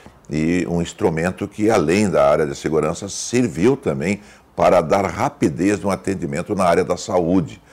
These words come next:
Então, nós tivemos vidas ganhas com esse equipamento importante, né? E agora, o que é que nós vamos fazer? Entregar um equipamento novo, mais moderno,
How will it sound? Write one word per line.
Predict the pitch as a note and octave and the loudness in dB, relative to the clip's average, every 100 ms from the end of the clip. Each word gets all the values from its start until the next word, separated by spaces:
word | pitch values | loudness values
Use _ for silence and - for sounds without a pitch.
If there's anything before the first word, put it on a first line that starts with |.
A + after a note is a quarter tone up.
| - - - | -20 -20 -8
Então, | - | 0
nós | F#2 A2+ | 0 0
tivemos | C3 F#2 F2 A#2 A#2+ - - - - - D2+ - | -2 2 4 4 2 0 -8 -20 -16 -10 -8 -4
vidas | F2 A2+ B2 C3+ F#2 | 0 2 4 4 2
ganhas | D2+ E2+ B2 B2 F#2 C2+ - | -4 4 6 6 4 0 -6
com | - F2 | -2 0
esse | E2 - | 2 0
equipamento | E2 E2 E2 D#2 C#2 D#2+ E2 | -4 -4 -4 -4 -4 -4 -6
importante, | D2 D#2+ C2 - C#2+ B1+ | -4 -4 -2 -2 -2 -2
né? | C#2 E2 - - - - | -4 -4 -6 -20 -20 -8
E | - | 2
agora, | E2+ E2 A2+ | 4 6 4
o | |
que | A#2+ | 2
é | C3+ | -2
que | |
nós | C3 A#2+ | -4 -2
vamos | G2+ A2+ G2 | -2 -2 -2
fazer? | A2 F2 D2 C#2 | 0 0 0 -2
Entregar | D2 F2+ D#2+ F#2+ | -2 -2 2 2
um | G#2+ | 2
equipamento | - A2+ G#2+ D#2+ F2 F2 - - - | 0 -4 -4 0 0 -2 -8 -16 -2
novo, | F#2 G2+ A2+ C3+ D#3 B2 - - | 4 8 8 8 4 2 -8 -6
mais | D#2 F#2 G#2+ F2 | 0 2 2 2
moderno, | F2 E2 C2+ D2 E2+ G2 C#3 | 2 2 4 2 4 2 -2